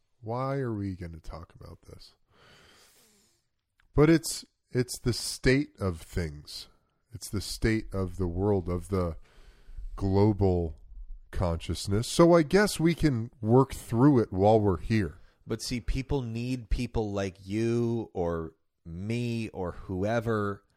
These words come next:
Speaker 2: to be lights to say, "This is how you can work on yourself. This is how you," that's what sages are. I'm not saying I'm a sage,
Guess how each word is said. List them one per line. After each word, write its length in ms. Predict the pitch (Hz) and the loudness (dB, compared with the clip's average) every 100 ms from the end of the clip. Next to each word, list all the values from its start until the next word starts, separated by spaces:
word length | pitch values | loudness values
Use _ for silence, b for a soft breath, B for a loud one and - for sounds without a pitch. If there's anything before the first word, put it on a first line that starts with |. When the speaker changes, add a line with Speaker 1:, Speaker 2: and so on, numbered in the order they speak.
| _ _ _ _ _ | _ _ _ _ _
Speaker 2:
to 180 | - 107 | -6 -6
be 300 | 95 120 135 | -2 -2 -2
lights 800 | 117 107 120 127 95 - - - - _ _ _ _ - | -2 -2 0 -2 -6 -8 -8 -10 -16 _ _ _ _ -10
to 120 | 107 | -8
say, 380 | - 131 123 110 | -6 -4 -4 -4
"This 300 | 98 123 143 | -4 -4 -4
is 140 | 117 | -6
how 280 | 92 120 120 | -4 -2 -2
you 240 | 107 107 | -2 -4
can 280 | 110 113 98 | -4 -6 -6
work 260 | 92 104 - | -2 -2 -2
on 140 | 95 | -6
yourself. 580 | 85 76 - 71 64 - - - - - - - _ _ | -6 -6 -6 -6 -10 -18 -10 -10 -10 -18 -20 -20 _ _
This 180 | 110 - | -8 -6
is 140 | 135 | -2
how 240 | - 131 135 | 0 0 -2
you," 180 | 123 110 - | -4 -8 -2
that's 320 | 127 160 - | -2 0 -4
what 120 | 170 | -4
sages 640 | - - 143 151 123 113 | -4 -2 0 0 -2 -4
are. 460 | 113 123 151 82 - _ _ | -2 -2 -2 -4 -8 _ _
I'm 100 | - | -12
not 160 | 107 113 | -10 -8
saying 280 | - 113 101 | -6 -6 -4
I'm 160 | 92 90 | -6 -6
a 40 | |
sage, 600 | - - 131 113 78 - | -6 -4 -2 -2 -6 -14